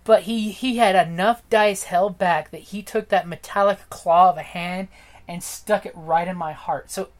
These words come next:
instantaneously, the Sanshin drops his instrument, whips out his sword, and sticks the guy in the throat while the guy sticks his claws into his chest, and we both take each other out.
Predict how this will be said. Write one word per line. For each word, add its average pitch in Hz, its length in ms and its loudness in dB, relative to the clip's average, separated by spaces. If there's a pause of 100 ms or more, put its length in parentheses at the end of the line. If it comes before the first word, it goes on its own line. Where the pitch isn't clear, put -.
instantaneously, 262 1120 -4 (360)
the 226 80 2
Sanshin 233 640 -2
drops 214 560 -2
his - 400 -10 (440)
instrument, 185 520 -10 (420)
whips 277 320 0
out 247 140 6
his 226 200 -6
sword, 226 460 2
and 190 140 -8
sticks - 420 -12
the 240 80 -12
guy 220 200 0
in 208 80 -6
the 196 80 -8
throat 208 320 -4
while 185 120 -8
the 196 60 -10
guy 208 180 -8
sticks - 520 -12
his 254 140 -8
claws 226 480 4
into 220 160 -4
his 196 160 -8
chest, 214 420 -4
and 190 100 -6
we 190 100 -2
both 226 460 4
take 196 280 -6
each 196 160 -8
other 170 220 2
out. 147 260 0